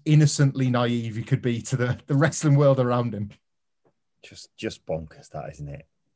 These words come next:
Speaker 2: Uh, thankfully, yeah, Arn didn't listen, because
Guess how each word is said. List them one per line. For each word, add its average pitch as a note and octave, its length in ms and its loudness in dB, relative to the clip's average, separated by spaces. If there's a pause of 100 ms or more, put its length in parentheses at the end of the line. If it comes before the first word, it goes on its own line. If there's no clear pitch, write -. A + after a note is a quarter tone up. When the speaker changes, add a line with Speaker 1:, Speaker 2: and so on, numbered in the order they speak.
(280)
Speaker 2:
Uh, D#2+ 320 -6 (1700)
thankfully, D3 420 4
yeah, G#2 340 4
Arn G#2 200 -4
didn't G2 220 -6
listen, E2 340 -8
because - 520 -12